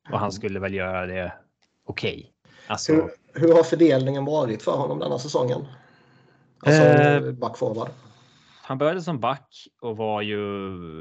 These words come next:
Speaker 1: alltså, hans första månad på säsongen var, eh, grotesk. Eh, han orsakade ju ett mål bak varje match i princip.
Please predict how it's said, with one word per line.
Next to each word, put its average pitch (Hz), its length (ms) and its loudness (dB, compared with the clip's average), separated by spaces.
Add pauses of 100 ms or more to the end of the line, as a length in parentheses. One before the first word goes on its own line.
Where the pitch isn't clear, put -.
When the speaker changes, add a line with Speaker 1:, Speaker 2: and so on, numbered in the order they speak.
(420)
Speaker 1:
alltså, 110 220 -4
hans 107 200 -6
första 117 240 -8
månad 113 340 -4
på 107 100 -2
säsongen 95 500 -8
var, 87 440 -6 (1400)
eh, - 380 -14
grotesk. - 680 -12 (340)
Eh, 90 540 -10 (720)
han 127 120 -2
orsakade 107 560 -4
ju 95 80 -6
ett 92 120 -16
mål 98 220 -6
bak 107 280 -4
varje 90 260 -2
match 127 280 -10
i 95 80 -16
princip. - 240 -14